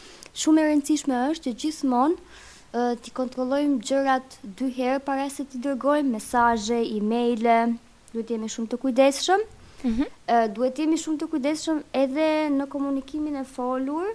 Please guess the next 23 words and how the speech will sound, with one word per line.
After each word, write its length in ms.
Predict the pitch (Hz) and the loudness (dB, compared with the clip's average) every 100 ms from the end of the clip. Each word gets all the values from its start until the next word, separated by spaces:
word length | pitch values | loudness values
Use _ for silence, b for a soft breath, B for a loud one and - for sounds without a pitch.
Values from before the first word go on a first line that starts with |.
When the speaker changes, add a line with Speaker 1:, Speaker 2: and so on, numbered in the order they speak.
| - _ | -10 _
Speaker 1:
t'i 140 | 247 | -4
mendojmë 560 | 240 233 226 220 247 294 | 0 0 2 4 6 4
gjëra, 360 | 254 302 311 302 | 2 0 2 0
t'i 120 | 302 | -2
filtrojmë 580 | 226 226 208 220 233 247 | -8 -8 -6 0 2 2
mendimet, 580 | 285 277 294 302 330 320 | 2 2 4 2 0 -4
sepse 300 | - 240 254 | -10 -8 -8
shumë 300 | 240 - 277 | -6 -2 -2
gjëra 240 | 247 269 262 | 0 0 0
mund 200 | 247 240 | -2 -4
t'i 60 | 247 | -6
themi 240 | 262 262 | -2 -2
edhe 160 | 233 254 | 0 -2
në 140 | 254 | 0
inat 320 | 254 254 254 254 | 0 0 -2 -4
e 40 | |
sipër 440 | - 247 233 330 | -6 -8 -6 -4
dhe 80 | 254 | -2
mund 180 | 233 233 | -2 -4
të 100 | 233 | -6
kenë 240 | 233 240 233 | -4 -2 -2
një 80 | 226 | -2
ndikim 480 | 208 214 233 220 | -6 -8 -6 -4